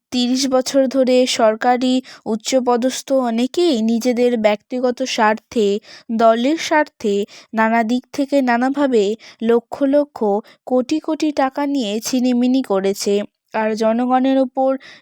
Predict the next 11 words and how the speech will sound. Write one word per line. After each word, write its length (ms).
নির্যাতনের 800
পর 260
নির্যাতন 720
চালিয়ে 460
গেছে। 340
তাদের 380
সেসব 460
অত্যাচার, 680
নির্যাতন 760
ও 100
দুর্নীতির 600